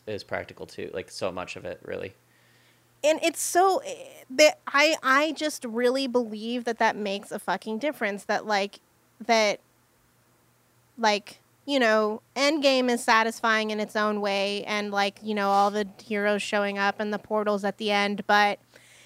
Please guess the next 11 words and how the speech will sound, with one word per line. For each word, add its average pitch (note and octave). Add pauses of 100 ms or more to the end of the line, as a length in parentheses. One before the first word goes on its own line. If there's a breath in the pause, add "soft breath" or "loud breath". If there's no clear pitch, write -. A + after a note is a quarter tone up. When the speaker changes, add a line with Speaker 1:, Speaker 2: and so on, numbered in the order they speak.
(380 soft breath)
Speaker 2:
this A#3+
is F4+
satisfying C#4+
in C4
a B3+
way B3
for A#3
me, A#3+ (240)
just C4
knowing, B3
like, G#3+